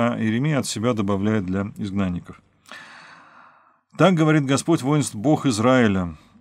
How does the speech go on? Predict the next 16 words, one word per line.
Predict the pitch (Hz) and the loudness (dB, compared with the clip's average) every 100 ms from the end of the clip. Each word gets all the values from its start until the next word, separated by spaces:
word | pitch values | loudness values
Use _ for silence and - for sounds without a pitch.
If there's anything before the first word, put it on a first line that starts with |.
| - | -16
всем | - 160 156 | -4 0 0
изгнанникам, | 101 147 147 127 117 | 0 0 2 0 -2
которых | 113 104 120 117 | -2 -2 -2 -2
изгнал | 101 120 131 | -2 0 0
я | 117 110 | 0 0
из | 95 | -2
Иерусалима | 104 101 - 107 120 110 | -4 -4 -4 -2 0 0
в | |
Вавилон». | 98 101 104 101 98 | -2 0 0 -2 -2
Ну, | |
во-первых, | 101 123 113 - | -4 -4 -4 -6
напоминание, | 98 104 104 98 92 | -6 -2 -2 -2 -4
что | - | -8
это | 95 | -8
Господь | 101 120 - 208 | -6 -6 -6 -6
переселяет, | - 104 - 104 98 92 | -4 -6 -6 -6 -6 -6